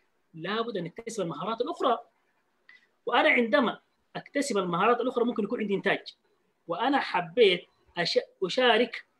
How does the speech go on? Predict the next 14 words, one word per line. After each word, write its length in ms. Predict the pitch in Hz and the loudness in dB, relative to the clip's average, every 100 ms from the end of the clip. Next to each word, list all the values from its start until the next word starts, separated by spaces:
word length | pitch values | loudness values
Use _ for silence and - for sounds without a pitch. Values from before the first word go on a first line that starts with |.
| _ _ _ _ | _ _ _ _
يعني 540 | 143 143 143 147 151 _ _ _ | -12 -10 -10 -10 -10 _ _ _
الشباب 540 | 160 - 165 208 269 285 - | -10 -4 0 4 2 2 -10
هذا 240 | - 233 208 | -2 0 0
المجهود. 480 | 185 175 233 180 - - _ _ _ _ _ 165 | -2 -6 -6 -6 -10 -20 _ _ _ _ _ -10
يعني 200 | 156 160 | -8 -6
الشاب 340 | - 226 226 | -2 0 0
مش 120 | 247 | -2
معناه 260 | 202 202 214 | -2 -2 0
خلاص 340 | 196 202 190 | 2 2 2
يعني 160 | 170 160 | 0 -4
نقول 160 | 170 196 | -4 -4
مثلًا، 400 | 214 208 220 247 _ _ _ _ _ | -4 -4 -4 -6 _ _ _ _ _
آه، 200 | 175 170 | -18 -16
خريج 340 | - 175 226 | -10 -6 -6